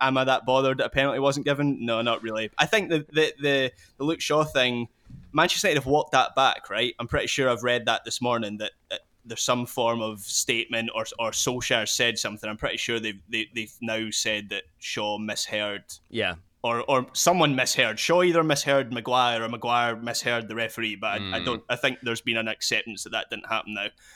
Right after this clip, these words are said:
Speaker 2: The
Speaker 1: Uh,
Speaker 2: implication I got was that maybe there, it was a sarcastic conversation that Shaw came in and, like, late on and thought it was a serious conversation. So I, that was, like,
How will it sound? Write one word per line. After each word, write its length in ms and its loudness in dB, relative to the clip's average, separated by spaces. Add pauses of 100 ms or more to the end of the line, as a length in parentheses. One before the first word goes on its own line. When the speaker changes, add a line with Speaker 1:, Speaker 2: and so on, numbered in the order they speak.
(140)
Speaker 2:
The 220 4
Speaker 1:
Uh, 40 6
Speaker 2:
implication 440 2
I 140 10
got 240 6
was 160 2
that 300 6
maybe 440 2
there, 260 4
it 140 0
was 160 -4
a 80 0
sarcastic 720 2
conversation 720 0
that 140 -4
Shaw 240 4
came 240 -2
in 100 0
and, 380 -4
like, 200 0
late 380 4
on 400 2
and 220 -4
thought 300 2
it 60 -4
was 120 -8
a 60 -8
serious 420 -2
conversation. 640 -8
So 220 0
I, 100 2 (200)
that 220 6
was, 160 4
like, 200 4